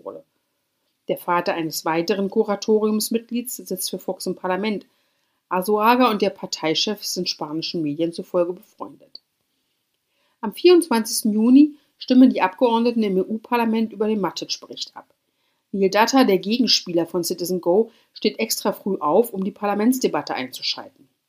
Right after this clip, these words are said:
Zwischen der ersten und der zweiten Abstimmung im Parlament spricht er per Zoom mit der taz. Die Zahlen der ersten Abstimmung hat er sich vorhin in sein Notizbuch geschrieben.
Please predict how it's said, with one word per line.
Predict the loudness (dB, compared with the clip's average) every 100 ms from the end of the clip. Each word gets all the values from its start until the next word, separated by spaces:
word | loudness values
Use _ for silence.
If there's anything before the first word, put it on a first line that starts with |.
| _ _ _ _ _
Zwischen | -4 -2 0
der | 0 0
ersten | 0 -2 -2 -2
und | -2
der | -4
zweiten | -4 -4 -4 -4
Abstimmung | -8 -8 -6 -6
im | -6
Parlament | -6 -4 -2 -2 -4 -8 _ _ _ -20
spricht | -8 -2 -2 -2
er | -8
per | -2 0 0
Zoom | -2 -2
mit | -4 -4
der | -4
taz. | -4 -10 -10 -14 _ _ _ _ _ _ _ _ -16
Die | -10
Zahlen | -2 4 6
der | 6 2
ersten | 0 -2 -4
Abstimmung | -4 -4 -4 -2 -2
hat | -4 -4
er | -6
sich | -8 -8
vorhin | 0 0 0
in | -4 -2
sein | 0 0
Notizbuch | -2 -4 -4 -8 -12
geschrieben. | -6 -6 -4 -8